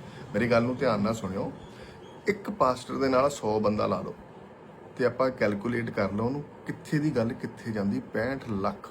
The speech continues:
ਬਣ ਜਾਣਾ। ਪੈਂਹਠ ਲੱਖ ਸਾਡੀ ਆਬਾਦੀ ਬਣ ਜੂਗੀ। ਅੱਜ ਅਸੀਂ ਮਾਈਨੋਰਿਟੀ ਦੇ ਵਿੱਚ ਆ,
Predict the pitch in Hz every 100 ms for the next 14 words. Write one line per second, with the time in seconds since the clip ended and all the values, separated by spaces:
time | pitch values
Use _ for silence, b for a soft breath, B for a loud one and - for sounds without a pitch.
0 | - 101 90 110 - - - - - -
1 | - - - - - - - - - -
2 | - - - - - - - - - -
3 | - - - - - 147 190 202 196 143
4 | 104 110 127 - 156 131 117 123 117 107
5 | 101 110 104 90 104 147 - - 139 139
6 | 139 139 135 113 104 113 151 147 135 117
7 | - 107